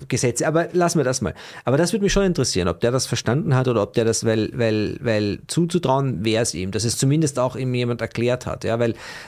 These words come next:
weil, weil ja am Ende des Tages ist ja quasi die Einführung des Bitcoin-E T Fs vielleicht auch nur unterbewusst die Bestätigung dessen, weil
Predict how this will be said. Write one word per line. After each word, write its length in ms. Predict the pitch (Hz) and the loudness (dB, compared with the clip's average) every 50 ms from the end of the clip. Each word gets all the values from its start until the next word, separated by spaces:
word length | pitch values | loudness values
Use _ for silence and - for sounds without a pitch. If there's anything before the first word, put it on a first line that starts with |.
| - - | -8 -2
weil, 380 | 110 117 117 117 120 117 - | 0 0 2 2 0 0 0
weil 160 | 127 131 139 | 0 2 2
ja 140 | 143 151 147 | 2 2 2
am 100 | 143 135 | 2 0
Ende 260 | 131 107 147 151 160 | -2 -2 0 0 0
des 160 | 151 135 - - | 0 0 0 0
Tages 400 | 139 139 147 143 147 139 - - - - - - _ - _ _ _ _ _ _ _ _ _ _ _ _ _ _ _ _ _ _ _ _ | 0 0 2 2 0 -2 -2 -6 -10 -20 -20 -20 _ -20 _ _ _ _ _ _ _ _ _ _ _ _ _ _ _ _ _ _ _ _
ist 240 | - 151 135 - - | -2 -2 -2 0 0
ja 80 | 156 143 | 0 0
quasi 420 | - - 139 131 147 175 160 165 143 | 0 0 0 0 2 2 2 2 2
die 160 | 147 - - | 0 0 0
Einführung 380 | 135 151 165 151 - 160 151 | 2 0 2 2 2 0 0
des 120 | 131 127 - | 0 -2 -2
Bitcoin-E 400 | - 165 - - 160 131 131 135 | -2 -4 -2 -2 -2 0 0 0
T 280 | 135 131 - 127 139 | -2 -2 0 0 0
Fs 240 | 131 - - - - - _ _ _ _ _ _ _ _ _ _ _ _ - | 0 -2 -2 -4 -6 -8 _ _ _ _ _ _ _ _ _ _ _ _ -2
vielleicht 280 | - - - - 185 185 | 0 2 2 2 2 2
auch 100 | 131 131 | 2 4
nur 120 | 151 170 | 4 2
unterbewusst 580 | 202 208 196 196 151 131 120 127 117 - - - | 2 2 2 2 2 2 2 0 0 -2 -2 -4
die 40 | 120 | -2
Bestätigung 540 | - - - 165 160 160 - 123 117 117 | 0 2 2 2 2 2 0 0 0 2
dessen, 320 | - 107 101 - - 110 104 | 2 2 0 0 0 0 0
weil 260 | 110 110 113 - | 2 2 0 -2